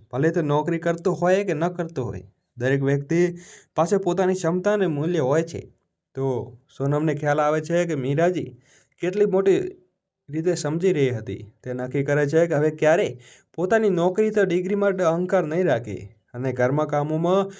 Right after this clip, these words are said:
મીરાજીનો સાથ આપશે. મીરાજી ફરીથી કહે છે, "વહુ, તારી ભૂલ પણ નાનદ નાનદમાં હતી. હવે ભૂતકાળમાં ભૂલી જા અને આગળની ક્યારેય બીજાનો ઓછી ન થવાની તે. બધા સાથે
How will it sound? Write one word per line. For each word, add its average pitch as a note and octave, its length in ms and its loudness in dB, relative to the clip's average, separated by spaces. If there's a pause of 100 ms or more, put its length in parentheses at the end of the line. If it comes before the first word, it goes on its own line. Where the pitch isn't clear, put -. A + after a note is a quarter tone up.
(180)
મીરાજીનો F3+ 460 2
સાથ D#3+ 300 0
આપશે. A#2+ 460 -4 (580)
મીરાજી B2+ 360 0
ફરીથી C#3+ 400 -2
કહે C#3+ 240 0
છે, D#3+ 120 -4
"વહુ, E3 380 2 (380)
તારી E3+ 220 2
ભૂલ F#3 320 2
પણ F#3 400 -2 (500)
નાનદ E3+ 340 0
નાનદમાં F3 440 0
હતી. B2 340 -10 (140)
હવે B2+ 160 -4
ભૂતકાળમાં C3 540 -2
ભૂલી C3+ 300 -2
જા F3 140 -2
અને F#3+ 120 -2
આગળની D#3+ 360 -2
ક્યારેય D#3+ 380 0
બીજાનો D#3+ 500 -2
ઓછી D3 240 -6
ન D#3+ 120 -4
થવાની A#2+ 360 -4
તે. G2 160 -12 (500)
બધા C3 160 -6
સાથે C#3+ 420 -2